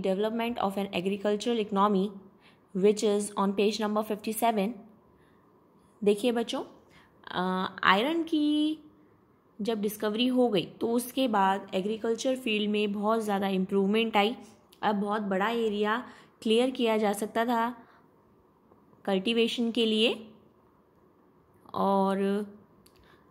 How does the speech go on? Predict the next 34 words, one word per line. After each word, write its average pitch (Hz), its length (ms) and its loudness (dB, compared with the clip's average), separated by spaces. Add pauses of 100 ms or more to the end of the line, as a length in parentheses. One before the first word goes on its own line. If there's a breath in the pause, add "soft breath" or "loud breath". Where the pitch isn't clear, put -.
(120)
आयरन 208 420 4
से 285 260 -2
बने 220 260 0
हुए 247 280 2
टूल्स 233 680 -2
की 220 200 -4
वजह 202 280 0
से 220 240 -2
एग्रीकल्चर 214 720 -2 (420 loud breath)
भी, 220 440 -4 (340)
अम, 180 640 -4 (680)
काफ़ी 202 340 0
एडवांस्ड 202 540 0
हो 220 120 2
गया 202 240 0
था, 214 260 -2
प्रोडक्शन 190 460 -2
अब 220 140 0
बढ़ 196 240 2
गया 143 280 -2
था। 160 200 -12 (1160 loud breath)
With 208 120 6
the 208 120 4
growth 247 280 4
of 254 120 -8
towns 226 280 0
and 247 200 -4
cities, 220 520 -4
और 190 120 0
ग्रो-, 208 520 0
टाउन्स 208 340 -2
और 262 80 0
सिटीज़ 240 520 -2
की, 214 480 0